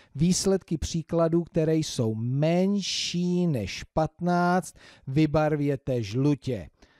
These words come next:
Přepnu si na žlutou. Tak co je menší než patnáct?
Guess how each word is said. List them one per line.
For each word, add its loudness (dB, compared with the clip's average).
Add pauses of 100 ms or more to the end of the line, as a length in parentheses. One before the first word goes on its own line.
(140)
Přepnu -2
si -4
na 0
žlutou. -4
Tak -10
co -2
je 2
menší -4
než -2
patnáct? -8